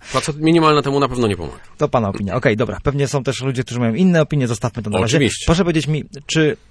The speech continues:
Speaker 2: ja dobrze to odczytuję, że trochę się rynek pracy w Słupsku zmienia, że coraz więcej przychodzi firm, e,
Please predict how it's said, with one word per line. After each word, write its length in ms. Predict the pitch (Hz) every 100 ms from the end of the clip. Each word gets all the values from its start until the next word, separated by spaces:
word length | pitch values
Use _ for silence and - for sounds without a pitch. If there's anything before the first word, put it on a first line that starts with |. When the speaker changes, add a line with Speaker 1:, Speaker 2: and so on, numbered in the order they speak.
| -
Speaker 2:
ja 280 | 139 143 170
dobrze 240 | 190 160
to 120 | 151
odczytuję, 460 | 151 - - 123 117
że 120 | 117
trochę 260 | - 160 165
się 160 | 151
rynek 240 | 143 139 -
pracy 300 | 135 - 131
w 40 |
Słupsku 320 | 131 120 -
zmienia, 380 | 113 110 101 120
że 100 | 117
coraz 280 | 120 139 117
więcej 320 | 127 123 135
przychodzi 480 | 135 - 110 117 123
firm, 420 | - 131 127
e, 40 | 120